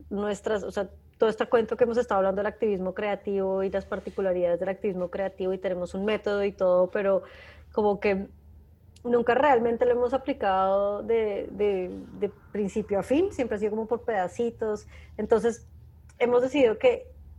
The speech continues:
estamos precisamente en un momento que, eh, amerita cien por ciento activismo creativo y queremos empezar a aplicar el método. Entonces, eh,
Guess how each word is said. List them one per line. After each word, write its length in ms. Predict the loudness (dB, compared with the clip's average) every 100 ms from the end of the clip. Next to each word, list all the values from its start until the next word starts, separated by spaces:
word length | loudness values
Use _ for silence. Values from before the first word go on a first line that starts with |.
| -20 -20 -20 -4
estamos 480 | -2 4 4 4 0
precisamente 500 | -4 0 2 2 2
en 60 | 2
un 60 |
momento 460 | 0 0 0 -2 0
que, 320 | 2 4 2
eh, 140 | 0 2
amerita 640 | 2 2 0 2 0 0 -12
cien 260 | 2 6 8
por 120 | 8
ciento 240 | 6 4 2
activismo 360 | 2 0 0
creativo 500 | -2 -2 -2 -4 -4 -10 -20 -20 -18 -18 -18 -18 -18 -18 -20 -20 -4
y 100 | 4
queremos 380 | 6 8 6 2
empezar 340 | 2 2 2
a 40 | 0
aplicar 340 | -2 -2 0
el 100 | 0
método. 380 | -2 -4 -4 -4
Entonces, 520 | -4 -6 -6 -8 -10 -18 -20 -20 -20 -20 -4
eh, 420 | 0 2 0 -6